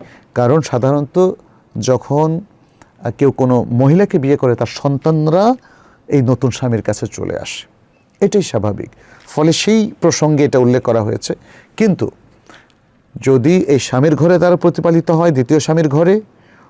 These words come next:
অথবা অন্য কারো কাছে, যেখানেই থাকুক না কেন, এই স্ত্রীর সাথে মেলামেশা হয়ে গেলে তার সন্তান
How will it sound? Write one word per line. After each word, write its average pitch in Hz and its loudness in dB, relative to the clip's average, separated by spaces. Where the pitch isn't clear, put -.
অথবা 214 0
অন্য 220 2
কারো 180 4
কাছে, 139 0
যেখানেই 160 0
থাকুক 127 -2
না 117 0
কেন, 123 -2
এই 139 2
স্ত্রীর 147 -2
সাথে 156 -2
মেলামেশা 127 0
হয়ে 143 -2
গেলে 165 -4
তার 120 -4
সন্তান 123 -4